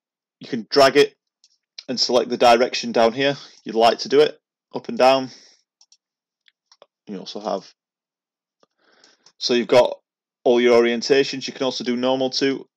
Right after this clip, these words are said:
your section view by clicking the normal to arrow there. Just exit out of that. Down in the bottom right, you have mass properties.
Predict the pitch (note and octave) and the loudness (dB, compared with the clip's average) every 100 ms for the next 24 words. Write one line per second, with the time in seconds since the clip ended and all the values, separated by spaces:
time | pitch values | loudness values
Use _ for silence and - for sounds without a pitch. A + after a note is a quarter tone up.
0 | _ _ - A2+ C#3+ - C#3+ C3+ C3+ C3 | _ _ -14 -6 -6 -4 -8 -4 -4 -4
1 | _ _ _ _ _ _ _ G2+ - A2+ | _ _ _ _ _ _ _ -10 -8 -10
2 | A2+ G#2 - A2 G2+ G2+ F#2+ G#2 G2 F#2+ | -8 -10 -12 -12 -10 -10 -8 -4 -4 -4
3 | - - _ _ _ _ _ _ _ _ | -8 -10 _ _ _ _ _ _ _ _
4 | _ - - A#2+ - C3+ - - A#2+ A#2+ | _ -20 -20 -14 -8 -6 -4 0 0 2
5 | C3+ E3+ - _ _ _ - - _ - | 2 0 -2 _ _ _ -20 -20 _ 0
6 | C#3 C#3+ B2 D3+ C#3 D3 D#3 - B2 A#2+ | 2 2 2 2 4 4 4 2 0 -2
7 | G#2+ A#2+ C#3 D3 - D3+ - D3+ - | -4 -2 0 0 -2 -4 -2 -4 -4